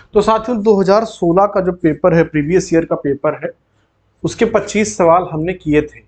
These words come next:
इससे पहले वाली class में, जो परसों हुई थी, कल class आप लोगों की नहीं हुई थी, ठीक है ना। उसके आगे हम लोग start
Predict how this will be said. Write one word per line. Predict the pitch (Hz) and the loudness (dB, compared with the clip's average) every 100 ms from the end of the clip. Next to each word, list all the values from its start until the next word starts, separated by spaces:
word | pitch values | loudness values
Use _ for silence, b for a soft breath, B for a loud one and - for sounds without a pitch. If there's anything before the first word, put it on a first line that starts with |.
| _ _ _ - | _ _ _ -14
इससे | - 190 | -4 -2
पहले | 180 151 160 | 0 0 0
वाली | 165 151 156 | 0 0 -2
class | 139 127 127 - | -4 -2 -4 -8
में, | 117 _ _ | -18 _ _
जो | 160 | -8
परसों | 160 160 - 185 | -2 -2 0 -2
हुई | 175 | -2
थी, | 175 202 | -2 -2
कल | 185 | 0
class | 151 156 156 | 2 0 0
आप | 151 | -4
लोगों | 151 156 | -4 -4
की | 170 | -2
नहीं | 147 135 | -4 -4
हुई | 123 123 | -4 -4
थी, | - 120 - _ _ _ | -6 -20 -20 _ _ _
ठीक | - 175 | -4 0
है | 240 | 0
ना। | 120 _ _ B B B B _ _ - | -2 _ _ B B B B _ _ -8
उसके | 165 - | -4 2
आगे | 208 190 208 | 2 2 -2
हम | 196 | -2
लोग | 180 180 | -2 -2
start | - 156 | -2 0